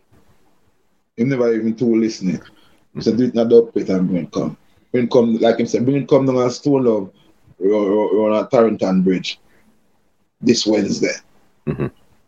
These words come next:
Speaker 1: And say, "All right, so we'll go on a Scorpio, and we'll vice the dub plate." When I jack Scorpio, and me carry it, um, me carry it myself personally. Me and Piper, but me have it on me hand,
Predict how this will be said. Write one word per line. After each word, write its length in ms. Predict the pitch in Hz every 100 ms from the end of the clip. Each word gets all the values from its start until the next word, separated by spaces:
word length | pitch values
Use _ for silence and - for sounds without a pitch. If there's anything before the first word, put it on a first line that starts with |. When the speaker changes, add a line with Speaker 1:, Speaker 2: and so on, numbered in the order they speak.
| -
Speaker 1:
And 200 | 180 -
say, 160 | -
"All 100 | 95
right, 300 | 95 95 98
so 160 | - -
we'll 80 | 92
go 120 | 104
on 80 | 104
a 80 | 101
Scorpio, 640 | - 110 98 95 95 92 - _ _ -
and 120 | 87
we'll 80 | 98
vice 300 | 101 95 -
the 60 | 90
dub 280 | 98 92 -
plate." 340 | 98 92 - _ _ _ _ _ -
When 120 | 95
I 60 |
jack 200 | 98 104 -
Scorpio, 600 | - 95 - - - - - - - -
and 160 | 87
me 60 | 92
carry 300 | - 104 85
it, 160 | - - - _ -
um, 280 | 85 80 82
me 60 | 90
carry 300 | - 90 78
it 80 | 95
myself 460 | 98 98 95 -
personally. 600 | - 95 - 98 92 95 - _ _ - - _ _ -
Me 100 | 87
and 160 | 90 -
Piper, 320 | 98 95 92
but 160 | 95
me 80 | 92
have 160 | 95 90
it 100 | -
on 120 | 92
me 60 | 95
hand, 320 | 95 90